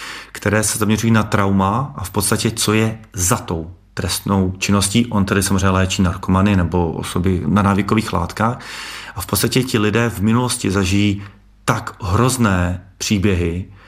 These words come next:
eh, znásilňování v rodině, eh, nestabilní rodinné prostředí, otec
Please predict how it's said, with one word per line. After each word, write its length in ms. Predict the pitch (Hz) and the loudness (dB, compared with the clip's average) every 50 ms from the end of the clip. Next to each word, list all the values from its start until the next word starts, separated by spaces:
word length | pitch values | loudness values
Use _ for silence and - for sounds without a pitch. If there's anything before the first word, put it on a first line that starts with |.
| - - - - - - - - - - - | -20 -20 -20 -20 -20 -20 -20 -20 -20 -20 -6
eh, 300 | - 95 95 95 92 92 90 | 0 2 2 4 4 4 2
znásilňování 880 | 82 95 101 98 95 - - 101 98 98 95 90 95 92 90 90 87 87 | 2 2 2 2 2 0 0 0 2 2 2 2 2 2 2 2 0 -2
v 80 | 82 | -2
rodině, 520 | 85 85 87 80 87 85 85 85 82 82 82 | -2 -2 -2 -2 -2 -2 -2 -2 -2 -4 -4
eh, 880 | 82 82 80 80 76 - - - - 90 90 87 87 87 82 78 76 | -4 -4 -4 -4 -6 -6 -8 -4 -2 0 2 4 4 2 2 2 4
nestabilní 720 | 98 101 107 98 - - 107 98 95 101 98 95 92 92 | 4 4 4 2 2 0 0 2 2 2 2 4 2 2
rodinné 360 | 90 90 87 90 90 90 87 87 | 2 2 0 0 0 0 0 0
prostředí, 840 | - - 92 87 - - - 92 90 - 92 85 87 87 85 82 - - - - | -2 -4 -6 -4 -6 -4 -4 -4 -4 -2 -2 -2 0 0 -2 -2 -6 -14 -20 -6
otec 540 | - 110 110 110 110 110 104 98 98 - - | 0 0 0 2 2 0 0 2 -2 -4 -8